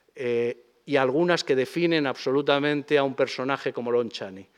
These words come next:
Hay una, por ejemplo, la de "Soy el monstruo más infeliz del mundo",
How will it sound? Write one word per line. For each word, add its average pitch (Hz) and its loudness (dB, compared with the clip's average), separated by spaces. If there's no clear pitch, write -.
Hay 165 4
una, 151 4
por 135 4
ejemplo, 151 2
la 123 -4
de 117 2
"Soy 156 4
el 131 2
monstruo 135 -2
más 131 -4
infeliz 117 -6
del 113 -4
mundo", 151 -4